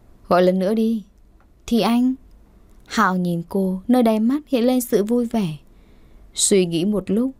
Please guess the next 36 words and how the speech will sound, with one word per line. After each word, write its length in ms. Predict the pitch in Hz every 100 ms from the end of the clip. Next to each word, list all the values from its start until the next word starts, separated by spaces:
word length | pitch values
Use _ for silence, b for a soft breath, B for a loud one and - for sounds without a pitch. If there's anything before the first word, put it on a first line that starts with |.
| -
cô 100 | -
hiểu 200 | 285 262
ý 140 | 165 185
tứ 320 | 190 220 254 269
của 80 |
anh. 280 | 202 196 196 190 -
Thì 220 | - 247
ra 220 | 233 269 269
là 140 | 226
vậy 300 | 180 190 -
à? 160 | 170 156 - - b b b b b b b b - -
Bầu 280 | 185 175 165
trời 240 | 180 170
mưa 240 | 170 190
không 280 | 190 - 190
dứt. 240 | 185 254 269 _ b b b -
Bên 240 | 202 202
ngoài 320 | 196 180 160 -
cũng 180 | 175 190
đã 120 | 165
đến 220 | 190 185
lúc 200 | 214 277 -
đêm 280 | 214 214 202
rồi. 320 | 190 170 165 - b b b
Hai 200 | - 277
người 160 | 254 226
vào 200 | 202 190
phòng 340 | 185 202 185
ngủ. 240 | 190 175 156 160 _
Anh 200 | - 185
và 120 | 190 170
cô 200 | - 202
đứng 240 | 196 185 214
cạnh 220 | 240 -
cửa 240 | - 196
sổ, 320 | 170 - 185